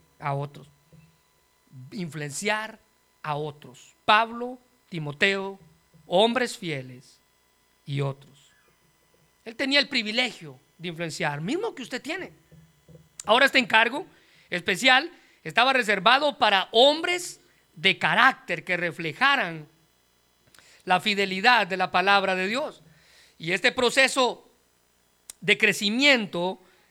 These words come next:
es un proceso que se pasa de generación a generación, tal y como la estafeta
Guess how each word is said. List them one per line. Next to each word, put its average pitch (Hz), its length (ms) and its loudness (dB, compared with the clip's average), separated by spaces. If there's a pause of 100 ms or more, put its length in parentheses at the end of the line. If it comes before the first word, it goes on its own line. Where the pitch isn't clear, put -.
es 175 180 -4
un 220 100 -4
proceso 220 560 2
que 175 120 -6
se 151 140 -6
pasa 247 540 0
de 185 120 -8
generación 202 720 -2
a 185 80 -6
generación, 175 680 -8
tal 254 340 0
y 208 60 -14
como 175 240 -14
la 165 80 -10
estafeta 190 640 -6